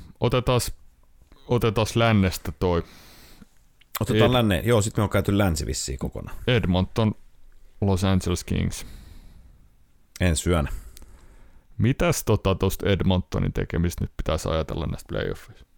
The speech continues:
Speaker 2: Mä en tiedä. Mä oon
Speaker 1: Mm.
Speaker 2: kattonut tästä sarjasta kaikki pelit. Mike Smith pelaa hyvin.
Speaker 1: Mm.
Speaker 2: Torjuntaprosentti on ysi kolme yksi.
Speaker 1: Joo.
Speaker 2: Mut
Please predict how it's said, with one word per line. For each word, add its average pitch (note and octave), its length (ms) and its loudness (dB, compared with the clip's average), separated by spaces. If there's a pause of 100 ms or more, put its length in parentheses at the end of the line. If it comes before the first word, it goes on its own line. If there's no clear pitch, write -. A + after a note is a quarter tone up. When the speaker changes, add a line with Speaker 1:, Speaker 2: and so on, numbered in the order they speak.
(1400)
Speaker 2:
Mä C3 180 4
en A#2 80 2 (340)
tiedä. F#2+ 480 4 (140)
Mä - 100 4
oon B2 100 8
Speaker 1:
Mm. G2+ 220 6
Speaker 2:
kattonut F#2 540 0 (240)
tästä F2+ 300 0
sarjasta C2+ 400 -2
kaikki - 480 -4
pelit. - 420 -8 (1400)
Mike A#2 260 0
Smith A2+ 380 2 (1600)
pelaa A2 340 4
hyvin. C3+ 340 4 (600)
Speaker 1:
Mm. F#2+ 200 2 (220)
Speaker 2:
Torjuntaprosentti G2+ 720 2
on G2 120 2
ysi G2 220 2
kolme G#2+ 300 2
yksi. - 380 0 (120)
Speaker 1:
Joo. F#2 280 -4 (1080)
Speaker 2:
Mut - 280 -10